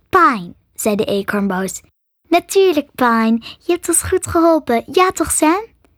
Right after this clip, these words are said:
"Ja, maar ik heb nog steeds honger," zei Sam binnensmonds, voordat ze antwoord gaf. "Ja, natuurlijk heb je ons goed geholpen. Haarbal, ren nu snel weg voordat ik me bedenk."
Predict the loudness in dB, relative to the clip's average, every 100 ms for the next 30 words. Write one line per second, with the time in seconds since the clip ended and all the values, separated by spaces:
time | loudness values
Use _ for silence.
0 | _ _ _ _ -4 -2 -2 -4 -8 -8
1 | -4 -2 -2 -4 -4 -4 -4 -4 -2 0
2 | -2 -8 -14 -12 -6 -4 0 0 -2 -2
3 | -2 -2 -2 -2 -4 -8 -14 _ -2 0
4 | 0 -2 -4 -4 -4 -4 -6 -12 _ _
5 | _ _ _ _ _ 2 4 0 -2 -2
6 | -2 2 4 4 2 2 0 0 0 0
7 | 0 0 0 0 2 2 0 -4 -6 _
8 | _ _ -2 0 0 0 0 -2 _ -2
9 | 0 0 -4 0 0 2 -2 -4 -6 -2
10 | 0 0 -2 -4 -4 -6 -10